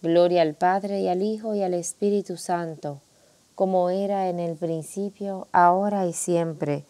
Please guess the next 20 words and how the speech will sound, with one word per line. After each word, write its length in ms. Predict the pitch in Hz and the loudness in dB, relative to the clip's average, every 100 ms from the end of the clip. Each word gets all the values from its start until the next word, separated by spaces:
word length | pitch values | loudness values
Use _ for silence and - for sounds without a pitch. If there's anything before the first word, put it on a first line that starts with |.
| _ _ _ | _ _ _
por 220 | - 196 202 | 6 6 6
los 200 | 196 185 | 0 -2
siglos 440 | 196 190 196 185 | -2 0 -2 0
de 100 | 175 | 0
los 180 | 160 147 | -2 -4
siglos. 580 | - 165 165 165 160 - _ | -6 -4 -4 -6 -6 -12 _
Amén. 480 | 165 151 135 131 131 _ _ _ _ _ _ _ _ _ _ _ | -4 -4 -6 -10 -16 _ _ _ _ _ _ _ _ _ _ _
Tuyo 340 | 165 170 165 | 0 2 0
son, 380 | 156 175 185 196 | 0 -2 -4 -6
Señor, 580 | 190 196 156 143 156 156 _ _ _ _ _ _ | -2 -2 -2 -4 -6 -8 _ _ _ _ _ _
el 220 | 180 170 | 2 2
poder 500 | - 156 151 185 208 - - | 2 0 2 0 -4 -8 0
y 120 | 202 | 2
la 140 | 190 | 2
riqueza, 640 | 165 147 156 147 - 127 - _ _ _ _ _ | 0 -2 -2 0 -4 -6 -8 _ _ _ _ _
la 200 | - 160 | 0 2
fuerza 560 | 143 151 165 180 165 170 | 2 -2 -2 -2 0 0
y 60 | 156 | 2
la 180 | 147 | 0
gloria. 580 | 131 139 180 180 175 165 | 0 -2 -2 -2 -4 -6